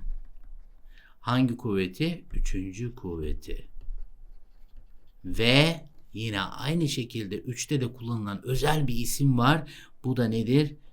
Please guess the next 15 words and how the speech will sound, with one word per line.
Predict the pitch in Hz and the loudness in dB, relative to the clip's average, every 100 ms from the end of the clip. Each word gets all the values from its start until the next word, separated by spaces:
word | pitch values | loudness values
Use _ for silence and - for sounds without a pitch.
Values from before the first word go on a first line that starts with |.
| - - | -16 -6
Beşin | 98 107 - 117 127 156 180 180 - - - - - - - - - - | -2 0 0 4 8 8 4 0 -8 -10 -10 -12 -14 -16 -18 -14 -10 -8
küpü. | - 139 143 160 - - - - - - - - - - - - - - - - - - - - - - - | 0 0 8 10 10 6 -4 -2 -2 -4 -12 -16 -16 -12 -12 -12 -12 -10 -8 -8 -8 -8 -8 -10 -12 -12 -8
Küpü. | - 110 123 98 - - - - - - | -6 -2 0 0 -4 -14 -18 -10 -8 4
O | 139 | 6
zaman | 139 120 127 147 - - - - | 8 8 8 6 0 -12 -12 -10
küp | - 170 - | 0 0 2
ne | 135 | 6
anlama | 135 151 151 131 120 | 8 10 10 10 8
geliyor | 113 104 104 92 | 4 2 0 -2
diye | 98 | -4
sorduğumda | 90 107 110 117 117 98 131 113 135 - | -4 -6 -4 -2 -2 -2 -2 0 0 -2
küp | - 123 - | -8 -8 -8
aslında | - 87 - 90 87 85 117 - | -8 -8 -8 -6 -4 -4 -6 -8
üçü | 110 - - 113 | -8 -6 -6 -6
sembolize | - 90 90 87 82 82 98 | -8 -10 -8 -10 -12 -12 -12